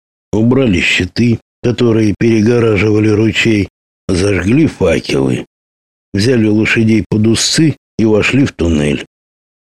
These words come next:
Ух, и вонища там была! На полу валялось много-много трупов. Лошади спотыкались об них и нервничали. Не поверите, обгорелых было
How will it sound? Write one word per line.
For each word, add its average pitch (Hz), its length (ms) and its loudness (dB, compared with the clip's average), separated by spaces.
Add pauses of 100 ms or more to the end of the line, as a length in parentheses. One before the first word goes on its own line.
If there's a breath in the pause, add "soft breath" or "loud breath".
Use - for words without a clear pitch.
(140)
Ух, 123 260 0
и 101 60 2
вонища 104 640 0
там 92 320 0
была! 92 400 0 (1160)
На 95 140 -2
полу 123 480 2 (180)
валялось 101 640 0
много-много 107 1040 0
трупов. 95 680 -2 (680)
Лошади 98 640 0 (120)
спотыкались 113 800 -2
об 92 120 -2
них 95 380 -2 (220)
и 123 120 2
нервничали. 82 960 0 (960)
Не 107 160 0
поверите, 104 720 0 (320)
обгорелых 110 680 2
было 98 440 0